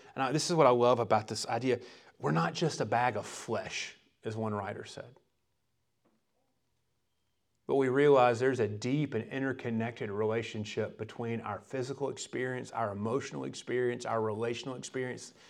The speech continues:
that all of our life wraps together as the soul that Jesus has chosen to save. They're interconnected, and, and part of the healing process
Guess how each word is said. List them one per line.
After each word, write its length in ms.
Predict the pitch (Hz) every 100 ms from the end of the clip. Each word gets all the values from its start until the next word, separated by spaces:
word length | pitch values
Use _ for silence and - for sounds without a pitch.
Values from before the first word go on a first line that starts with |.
| - - - -
that 120 | -
all 280 | - 165 190
of 100 | 175
our 180 | 151 151
life 400 | 123 120 147 -
wraps 280 | 160 156 -
together 500 | 180 170 175 180 165
as 200 | 143 120
the 120 | 127
soul 420 | - 147 135 139
that 140 | 123 120
Jesus 440 | 113 127 120 120
has 140 | 120 107
chosen 480 | - 113 110 101
to 140 | 92 107
save. 580 | - 135 98 92 - - _ _ _ _ _ _ _ _ _ _ _ _ _ _ _ _ _ _ _ _ _ _ _ _ _ _ _ _ _ -
They're 100 | 139
interconnected, 800 | 147 143 131 123 123 120 107 98
and, 180 | 104 104
and 180 | 117 110
part 280 | - 151
of 60 | 156
the 80 | 117
healing 540 | 110 - 147 139 120
process 880 | 113 123 113 117 - 98 107 - -